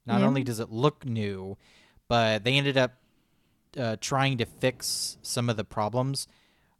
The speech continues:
Speaker 1: um, with, with Crash one in particular.
Speaker 2: Oh, you mean, like, the buggies?
Speaker 1: Yeah, because Crash one was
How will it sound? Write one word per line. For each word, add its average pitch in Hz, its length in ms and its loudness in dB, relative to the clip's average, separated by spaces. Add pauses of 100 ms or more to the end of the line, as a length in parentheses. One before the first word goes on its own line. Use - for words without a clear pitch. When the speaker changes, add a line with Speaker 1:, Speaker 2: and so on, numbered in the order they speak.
(120)
Speaker 1:
um, 107 640 -2
with, - 680 -4 (1080)
with 117 220 -2
Crash 117 360 0 (100)
one 131 500 -2 (540)
in 127 140 -4
particular. 156 600 -2 (220)
Speaker 2:
Oh, 202 120 8
you 190 80 4
mean, 190 140 -2
like, 180 140 -6
the - 60 -18
buggies? 202 460 -4 (160)
Speaker 1:
Yeah, 131 240 2
because 123 340 -2
Crash 147 340 -2
one 175 420 0
was 127 580 2